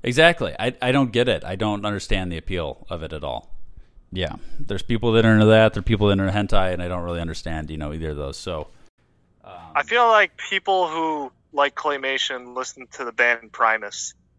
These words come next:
Speaker 2: I don't know if you've ever heard of them, but they're really strange.
Speaker 1: I've not heard of them. I've not heard of them. Is that the band from, the band that became famous from the movie Chappie?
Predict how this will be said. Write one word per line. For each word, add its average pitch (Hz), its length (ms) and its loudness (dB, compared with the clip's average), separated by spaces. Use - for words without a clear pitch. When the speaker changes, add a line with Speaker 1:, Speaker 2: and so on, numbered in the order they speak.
Speaker 2:
I 120 40 -10
don't 117 100 -4
know 110 60 -4
if - 140 -10
you've 107 100 -10
ever 107 180 -4
heard 104 200 -6
of 101 60 -12
them, 101 200 -10
but 107 140 -12
they're 117 100 -8
really 107 240 -8
strange. 95 480 -10
Speaker 1:
I've 107 200 0
not 101 260 0
heard 85 200 6
of 80 100 -8
them. 78 220 -12
I've 90 100 -4
not 85 240 -6
heard 80 140 -8
of 69 60 -14
them. 65 200 -10
Is 117 120 -4
that 131 200 6
the 143 60 0
band 117 340 2
from, 101 680 0
the 98 80 -6
band 98 220 -2
that 95 40 -4
became 95 280 -4
famous 95 320 -4
from 92 280 -6
the 92 100 -6
movie 92 240 -4
Chappie? 95 480 0